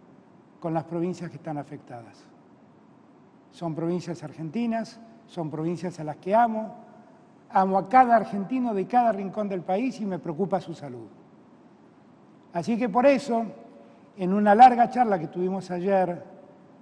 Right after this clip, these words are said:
por Zoom con todos los gobernadores del país, les propuse seguir este mecanismo. Y estuvieron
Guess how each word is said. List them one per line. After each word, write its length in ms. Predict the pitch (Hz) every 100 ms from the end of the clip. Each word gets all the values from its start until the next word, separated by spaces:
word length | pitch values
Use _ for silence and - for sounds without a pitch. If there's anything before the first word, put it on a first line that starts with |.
| -
por 180 | - 143
Zoom 360 | - 226 208 196
con 240 | 175 156
todos 220 | 185 180
los 100 | 170
gobernadores 500 | 156 160 160 170 160
del 140 | 165 160
país, 520 | 180 202 214 - - - - - - - - -
les 120 | 170
propuse 720 | 165 175 156 220 196 202 202 - - -
seguir 360 | - 180 185 190
este 220 | 170 170
mecanismo. 540 | 156 160 151 143 - - - - - - - - - - - - -
Y 80 | 175
estuvieron 800 | 160 190 208 202 202 190 190